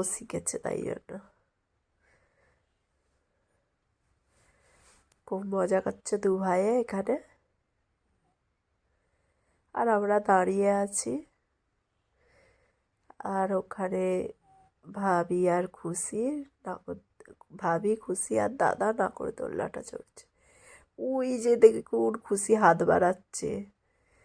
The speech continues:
ওই যে দেখুন দেখা যাচ্ছে ওরা তিনজনে বসে আছে, খুশি হাত দিয়ে নাড়াচ্ছে। আমার তো দেখেই ভয় লাগে নাগরদোল্লাটা,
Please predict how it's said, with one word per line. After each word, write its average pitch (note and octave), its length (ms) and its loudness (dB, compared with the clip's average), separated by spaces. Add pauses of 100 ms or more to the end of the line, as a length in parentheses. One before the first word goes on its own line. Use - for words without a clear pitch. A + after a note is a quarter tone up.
(480)
ওই G3+ 260 -4 (100)
যে G3+ 80 0 (100)
দেখুন B3+ 320 2 (640)
দেখা F3+ 320 -4
যাচ্ছে F#3 340 -6
ওরা F3 200 -2
তিনজনে F#3 480 -8
বসে F3+ 260 -4
আছে, F#3 160 -4 (140)
খুশি - 280 -6
হাত F3 220 2 (120)
দিয়ে - 180 -10 (100)
নাড়াচ্ছে। F3+ 640 -4 (1800)
আমার C4+ 300 8
তো G#4 60 6 (160)
দেখেই F#4+ 440 12 (160)
ভয় C#4+ 200 8 (100)
লাগে C4+ 300 6
নাগরদোল্লাটা, G3 880 2